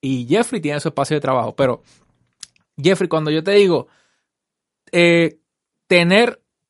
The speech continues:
un espacio de trabajo,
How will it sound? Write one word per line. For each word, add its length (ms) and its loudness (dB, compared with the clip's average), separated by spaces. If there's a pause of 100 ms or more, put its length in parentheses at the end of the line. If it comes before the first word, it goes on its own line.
(180)
un 140 -4
espacio 1000 0
de 120 2
trabajo, 720 2